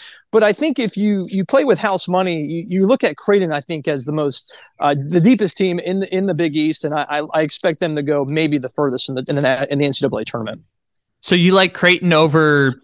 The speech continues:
Speaker 2: say, I don't know, Providence or Xavier or one of these
Speaker 1: I
Speaker 2: other
Speaker 1: do.
Speaker 2: teams that's at the top of the conference?
Speaker 1: I do, and I think that they're, they're all really good. They're all have, they all, they are all capable of making a similar run to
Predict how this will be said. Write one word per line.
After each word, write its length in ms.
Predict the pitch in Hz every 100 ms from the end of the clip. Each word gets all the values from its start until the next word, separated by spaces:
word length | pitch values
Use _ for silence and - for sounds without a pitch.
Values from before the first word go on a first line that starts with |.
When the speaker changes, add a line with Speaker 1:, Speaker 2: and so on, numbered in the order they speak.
| 175
Speaker 2:
say, 680 | - - 139 131 123 120
I 120 | 113 117
don't 160 | 113
know, 420 | 104 104 101 104 127 - -
Providence 880 | - 135 143 147 147 143 - - -
or 180 | 131 127
Xavier 760 | 110 135 131 131 135 135 131
or 120 | 131
one 160 | 120 123
of 60 |
these 180 | 120 117
Speaker 1:
I 40 | 127
Speaker 2:
other 120 | 147
Speaker 1:
do. 40 | 123
Speaker 2:
teams 320 | 143 135 135
that's 200 | 135 -
at 80 | 139
the 80 |
top 240 | 131 139 127
of 40 |
the 60 | 143
conference? 640 | 143 139 139 165 160 - _ _ _
Speaker 1:
I 80 | 254
do, 300 | 208 294 285
and 140 | 240
I 80 | 233
think 240 | - 269 214
that 300 | 233 214 185
they're, 240 | 214 208
they're 180 | 202 208
all 260 | 185 196
really 320 | 170 185 180 156
good. 320 | 165 180 156
They're 140 | 160
all 300 | - 160 175
have, 440 | 175 - 190 170 160
they 100 | 170
all, 260 | 151 160
they 140 | 156 170
are 160 | 143 -
all 220 | 156 185
capable 720 | - - 185 170 156 160 147
of 120 | 151 143
making 420 | 160 156 165 147
a 100 | 139
similar 420 | - 202 180 147
run 240 | 135 160
to 100 | 165